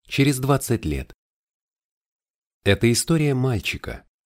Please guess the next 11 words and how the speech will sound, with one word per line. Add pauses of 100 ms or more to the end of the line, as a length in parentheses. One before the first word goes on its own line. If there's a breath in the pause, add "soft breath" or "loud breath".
(460)
убитого
своим
старшим
другом, (920)
который
занимает
его
место
в
космической
программе,